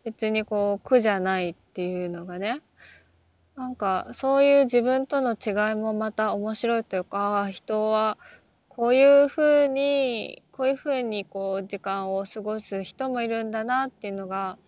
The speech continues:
面白いというか、うん、ツールの使い方も人によって差が出るのが面白くて、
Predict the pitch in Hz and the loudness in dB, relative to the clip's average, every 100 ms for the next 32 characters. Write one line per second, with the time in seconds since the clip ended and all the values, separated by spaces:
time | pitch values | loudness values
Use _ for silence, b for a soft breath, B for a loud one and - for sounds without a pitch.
0 | B B B _ - 208 208 - 214 202 | B B B _ -12 -8 -8 -6 -4 -4
1 | 196 185 180 180 180 185 175 - _ _ | -4 -4 -2 -4 -6 -6 -8 -8 _ _
2 | _ _ _ _ _ _ 233 220 - _ | _ _ _ _ _ _ -10 -10 -12 _
3 | _ - 254 247 254 262 - - 247 254 | _ -2 0 2 2 0 -2 2 2 2
4 | 254 254 254 254 - 254 262 262 277 269 | -2 -2 -2 -4 -4 -2 0 0 -2 0
5 | 254 254 277 285 247 208 214 220 214 190 | 2 4 4 2 0 -2 0 2 0 -2
6 | 208 B B B B - 208 214 233 233 | -8 B B B B -10 -6 -4 -2 -2
7 | 233 - 196 185 185 | -2 -6 -2 -2 -4